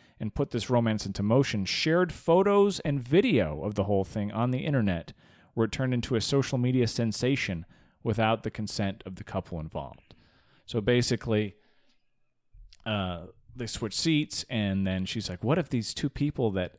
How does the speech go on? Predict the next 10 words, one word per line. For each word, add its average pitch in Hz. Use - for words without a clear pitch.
just -
incidentally 113
sat 98
next 110
to 101
each 87
other 82
became 104
a 90
couple -